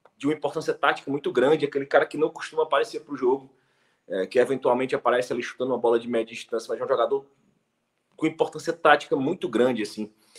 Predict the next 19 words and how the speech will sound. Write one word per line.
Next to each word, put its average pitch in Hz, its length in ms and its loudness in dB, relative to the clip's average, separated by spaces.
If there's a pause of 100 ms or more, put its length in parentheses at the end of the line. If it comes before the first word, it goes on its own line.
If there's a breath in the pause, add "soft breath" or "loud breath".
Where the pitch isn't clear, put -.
(200 loud breath)
fecha 151 320 2
muitos 165 360 -4
espaços 147 520 4
e 185 80 -2
se - 140 -10
complementa 170 480 2
com 175 100 -4
o 170 40 -4
Vitor 175 220 -2
Gabriel, 170 380 6
né, 123 100 -10
que 135 120 -8
é 117 40 -4
um, 120 260 -12 (600)
um 117 60 -2
atacante 143 440 -6
forte, 131 600 0
um 113 80 -6
atacante 127 680 -6